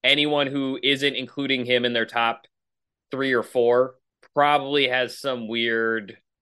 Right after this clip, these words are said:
bone to pick with Michigan or J J McCarthy himself. I mean, it's just, he's been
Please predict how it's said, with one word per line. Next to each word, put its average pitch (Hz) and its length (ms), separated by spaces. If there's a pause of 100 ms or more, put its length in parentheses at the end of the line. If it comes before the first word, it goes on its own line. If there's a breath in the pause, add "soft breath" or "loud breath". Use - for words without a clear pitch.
(160)
bone 117 320
to 113 80
pick 117 260
with 110 160
Michigan 107 560
or 104 80
J 104 200
J 101 120
McCarthy 98 480
himself. 92 640
I 92 100
mean, 95 160
it's 98 280
just, 107 260
he's 113 240
been 110 300